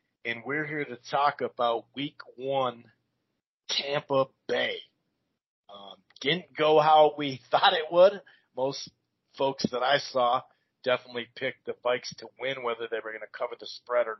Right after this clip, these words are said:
not. Um, once it did hit, uh, six and a half, I did take it. Uh, so I'll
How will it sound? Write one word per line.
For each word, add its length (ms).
not. 1120
Um, 520
once 260
it 160
did 220
hit, 300
uh, 220
six 320
and 80
a 80
half, 260
I 80
did 300
take 340
it. 140
Uh, 260
so 200
I'll 180